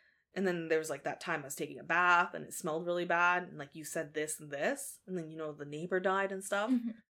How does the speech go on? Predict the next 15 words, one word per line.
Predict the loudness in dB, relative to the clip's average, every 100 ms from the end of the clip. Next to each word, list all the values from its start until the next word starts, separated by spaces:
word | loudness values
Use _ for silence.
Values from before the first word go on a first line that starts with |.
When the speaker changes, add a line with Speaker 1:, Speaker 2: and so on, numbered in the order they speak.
| _ 4
Speaker 1:
And | 6 4 2 0
he | 2
was, | 6
like, | 4 4
just | -4 0
casually | 6 6 8 2 2
asking | 0 -2 -8
his | -8 -6
father | -2 0 4 4 4 2
about | 4 4 4
this. | 2 2 -2 -12 4
So | 8 10
his | 8 4
father | 6 8 10 8 6 0
remembers, | 6 6 8 4 6 4 2 -6